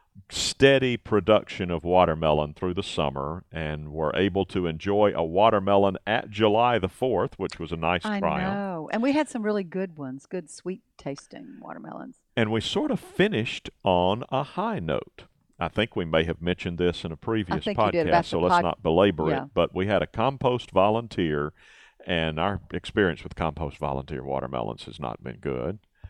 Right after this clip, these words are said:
Speaker 1: But this one we decided to cut into just to make sure it was not true to type, and it was gorgeous and sweet and delightful.
Speaker 2: The best one we've had. So I saved the seeds. They are now put away for next season, and we will see what happens.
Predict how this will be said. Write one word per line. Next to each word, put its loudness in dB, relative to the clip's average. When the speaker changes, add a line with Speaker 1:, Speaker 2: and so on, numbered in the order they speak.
Speaker 1:
But -4
this 0
one -8
we -8
decided -4
to -16
cut -2
into -6
just -10
to -12
make -2
sure -2
it -8
was -14
not -6
true -4
to -6
type, -4
and -8
it -6
was -10
gorgeous -8
and -16
sweet -10
and -12
delightful. -8
Speaker 2:
The -2
best 2
one -8
we've -8
had. -8
So 4
I 4
saved -2
the -14
seeds. -4
They 0
are -4
now -4
put -4
away 0
for -6
next -6
season, -4
and -6
we -6
will -10
see -10
what -4
happens. -8